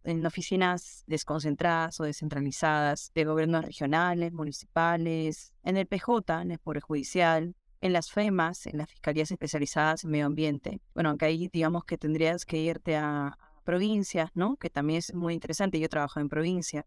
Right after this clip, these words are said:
O también como consultor independiente para el Estado, ¿no? El Estado también saca todo el tiempo consultorías, órdenes y servicios para cosas específicas. Y también puedes trabajar en el sector privado, empresas, en estudios de abogados,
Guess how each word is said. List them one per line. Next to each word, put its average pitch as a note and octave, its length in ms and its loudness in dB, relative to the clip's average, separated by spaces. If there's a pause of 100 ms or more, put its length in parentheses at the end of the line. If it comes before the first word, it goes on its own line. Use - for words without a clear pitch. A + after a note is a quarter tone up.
(100)
O F#3+ 100 0
también A3+ 220 2
como C4+ 200 2
consultor F#3+ 380 -2
independiente E3+ 600 0
para D3 160 0
el C#3+ 80 0
Estado, C#3 460 0
¿no? D#3 120 0
El E3+ 80 -2
Estado D3+ 340 2
también C#3 280 0
saca C#3 640 -2
todo D#3 160 2
el D3 100 4
tiempo D3 460 0
consultorías, D#3 760 0
órdenes D3 280 2
y - 20 -2
servicios C#3 460 -2
para C3+ 300 -2
cosas - 260 -12
específicas. - 760 -10
Y C#4 140 2
también B3+ 640 4
puedes F#3+ 320 2
trabajar E3+ 640 0
en E3 140 -2
el D3+ 80 0
sector - 380 -4
privado, F#3 340 4 (220)
empresas, D#3+ 920 -2
en E3 240 0
estudios E3 400 2
de E3+ 60 0
abogados, D#3 960 -2